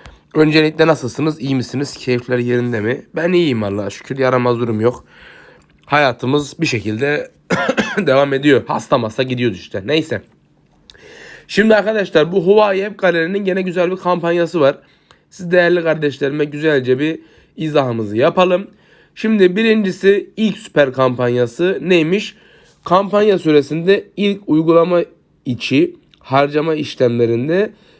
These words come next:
yüzde elli Huawei kazanacakmışsınız. Güzel. Gerçekten etkili. Yani bu kampanya sürecinde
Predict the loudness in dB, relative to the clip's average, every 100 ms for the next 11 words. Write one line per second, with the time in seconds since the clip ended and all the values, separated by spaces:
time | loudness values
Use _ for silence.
0 | _ -4 -2 0 2 2 2 0 -2 -2
1 | _ _ _ 4 4 4 0 -2 -4 -6
2 | -6 -8 -10 -16 -16 -18 -18 -20 _ _
3 | _ _ -18 -8 0 0 0 -10 _ _
4 | -4 -4 -6 -8 -6 -8 -10 _ _ _
5 | -6 -4 -4 -2 0 -2 -6 _ _ _
6 | _ -2 0 2 2 0 -6 _ _ _
7 | -6 -2 0 0 0 0 0 -2 -2 -2
8 | -2 -2 2 0 0